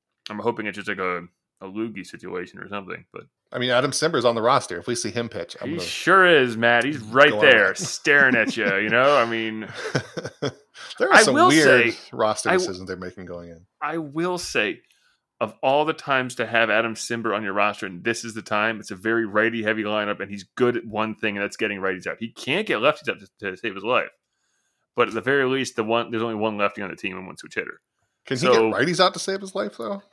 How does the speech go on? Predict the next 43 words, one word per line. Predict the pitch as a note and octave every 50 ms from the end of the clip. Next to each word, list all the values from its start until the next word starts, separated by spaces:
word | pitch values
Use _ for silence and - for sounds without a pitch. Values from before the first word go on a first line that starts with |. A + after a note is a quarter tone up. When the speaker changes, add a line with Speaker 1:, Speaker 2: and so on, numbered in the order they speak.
| _ _ -
Speaker 1:
he | D3 D3+ F3 F3 E3
was, | D3+ C#3+ D3 D3 C3+ B2+ A#2+
that | - A#2 A#2 A2+ - B2
was | B2 B2 C3+ B2+ -
the | - C3
one | A#2 A#2 C3+ C#3 C#3+ D3+ D3+
reason | D3+ E3+ F3+ F3+ E3 F#3
I | F#3 F#3+
was | G3+ G#3 G#3+
excited | A#3 G#3+ - B3 B3+ C#4 C#4 B3 G#3
for | - G3+ G3+ G3
Speaker 2:
Can | G3 G3 - F#3 A3+
Speaker 1:
him. | G#3+
Speaker 2:
he? | - A#3+
Speaker 1:
I | A#2+ B2+ D#3
don't | G3 A3 A#3+
know. | C4 D4 D4+ C#4+ B3 A#3+ B3 A3
I | D3+ D3
mean, | D3 D3 C#3+ D3+ D3+ D3
that | D3+ D#3+
was | F#3 F3+
the | F#3+ F#3
whole | E3+ G3+ A3 G#3+
point | - G3+ G3+ G#3+ B3 A3+
of | A3 F#3
him | A3 A3+ A3
existing | A3+ G3 G#3 A#3+ C4+ B3+ - - F3+ F3 F3
was | E3+ D#3+ C#3
gonna | C#3 D3 D3+ D#3
be, | D3 D#3 E3 E3 D3 -
you | C3+
know, | C3 C3 D3+
I | D#3
mean, | C#3 C3 C3 B2+ B2+ A#2 -
his, | B2+ C3 A#2+ B2+ B2+
his | B2+ C3 B2
career | B2+ - C3 C3 D3 E3 F3 E3+
was | D#3+ D3+ C3+
basically | C3 A#2+ C#3+ E3 D#3+ - D#3 D#3+ D3+
over | D3+ F3 F3+ C#3 B2
after | A#2+ A#2+ A#2+ -
this | A#2+ A#2 A2+ -
stupid | - - C#3 B2+ B2+ A#2+ A#2